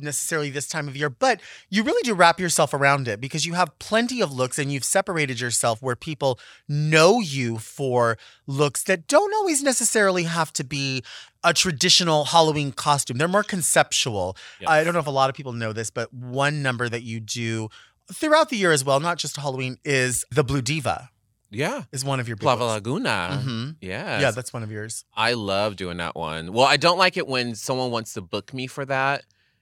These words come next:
Speaker 2: out of town, but then expect you to do, like, a normal number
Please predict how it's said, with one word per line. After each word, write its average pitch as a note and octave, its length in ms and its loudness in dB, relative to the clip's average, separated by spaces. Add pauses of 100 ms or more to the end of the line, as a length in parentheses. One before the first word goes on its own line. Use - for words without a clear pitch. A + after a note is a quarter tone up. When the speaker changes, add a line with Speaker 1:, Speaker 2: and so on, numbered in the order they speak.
(400)
Speaker 2:
out A#2 140 4
of A2+ 80 0
town, A2+ 480 -2
but G#2 160 -6
then A2+ 200 -4
expect - 440 -6
you G#2+ 60 -8
to G2 100 -6
do, F#2 140 -10
like, F#2 160 -6
a F#2 40 -10
normal F2+ 340 -6
number G#2 580 -8